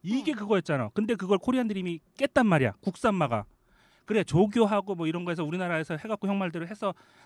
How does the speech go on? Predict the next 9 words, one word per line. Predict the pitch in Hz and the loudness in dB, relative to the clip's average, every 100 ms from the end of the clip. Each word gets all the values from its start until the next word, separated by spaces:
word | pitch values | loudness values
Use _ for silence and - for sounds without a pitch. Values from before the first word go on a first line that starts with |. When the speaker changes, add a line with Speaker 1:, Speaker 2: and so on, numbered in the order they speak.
| - | -6
Speaker 1:
나가서 | 117 202 220 208 | 0 2 4 2
했으면 | 180 - 196 196 | 0 -4 -4 -2
더 | 139 240 | 4 4
좋았겠지. | 165 156 - 139 - 143 98 _ _ _ - | 4 -2 -2 -8 -4 -6 -6 _ _ _ -8
하지만 | 254 247 233 254 _ _ | -4 2 2 0 _ _
하나의 | - 294 294 277 | -8 -2 0 0
편견을 | - 254 240 226 214 | 0 0 0 -2 -2
깼다는 | 254 - 214 170 | -4 0 0 2
거. | 127 | -2